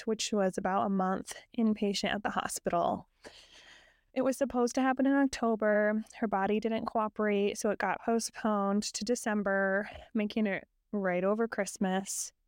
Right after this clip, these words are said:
And she was admitted, I wanna say, around, like, the seventh, somewhere in there, had her actual transplant on the fourteenth, and we know that date 'cause we celebrate it now as her rebirth day, which we mentioned on our last episode.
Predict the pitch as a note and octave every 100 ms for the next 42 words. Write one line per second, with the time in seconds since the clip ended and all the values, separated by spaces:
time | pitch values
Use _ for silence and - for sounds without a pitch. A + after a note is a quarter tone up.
0 | _ _ - G#3+ G3+ G3 F#3+ G3 - _
1 | - - - B3 B3 B3 B3+ A#3+ B3 A3
2 | B3 D4 C#4+ A#3+ A#3+ C4 D4 C#4 A#3+ A3+
3 | A3+ A3+ G#3+ - - - A#3 A#3+ B3+ B3+
4 | B3 - B3+ C4 C4 B3+ B3+ B3+ B3 B3
5 | B3 B3+ _ - - A#3+ A3+ A#3+ A#3 -
6 | A3+ - A3 - - - A#3+ A3 A3 A3
7 | - G#3+ G3+ - G#3 - A#3+ C#4+ E4+ -
8 | - A#3 A3 G#3+ G#3+ A3 G#3 A3 A3 -
9 | A3+ G3+ - - C4+ C#4+ D#4 E4+ D#4+ D4
10 | C#4+ D4 E4 C4 A3 - G3 F#3 F#3 F#3+
11 | G#3 G3 G3+ G#3+ - B3 C4+ D4 B3 A3
12 | G#3 G3+ - G#3 F#3+ F#3 F3+ G3+ - A#3+
13 | B3+ C4+ C#4 D#4+